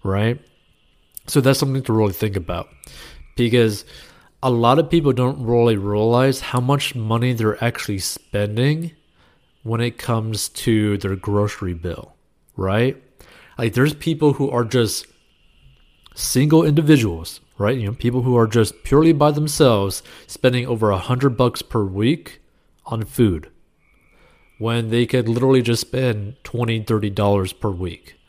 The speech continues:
right? They could actually technically spend even less than that if they really wanted to, but there's something to really think about, right? Like, think about how much money you're actually spending, and do you really need to be spending that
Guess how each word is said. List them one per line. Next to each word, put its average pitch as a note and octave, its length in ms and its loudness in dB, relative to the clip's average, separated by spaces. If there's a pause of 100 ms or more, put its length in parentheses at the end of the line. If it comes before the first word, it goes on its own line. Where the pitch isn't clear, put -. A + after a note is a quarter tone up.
(280)
right? G2+ 380 -2 (220)
They A#2+ 120 0
could A#2+ 120 4
actually A#2+ 200 4
technically A2 320 -4
spend G#2 260 -6
even F#2+ 260 -4
less A2 200 0
than F2+ 180 -10
that F2 160 -6
if G2 120 -6
they G2+ 120 -6
really F#2 240 -4
wanted G#2+ 280 -4
to, F#2+ 100 -8
but G#2+ 160 -8
there's B2+ 160 -4
something D#3+ 540 -2
to D#3 160 -2
really A#2+ 300 2
think B2 300 -2
about, E2+ 340 -6 (360)
right? A#2+ 320 0
Like, G#2+ 360 -4 (360)
think D3 160 0
about C#3+ 280 2
how C#3+ 140 -2
much D#3+ 240 -4
money C#3+ 320 2
you're A#2+ 300 0
actually G#2+ 360 -2
spending, B2+ 540 -4
and A#2 160 -6
do A2+ 80 0
you D3+ 180 4
really B2+ 500 2
need A#2+ 220 0
to A#2 60 0
be A2 140 -4
spending G#2 340 -8
that F#2+ 120 -4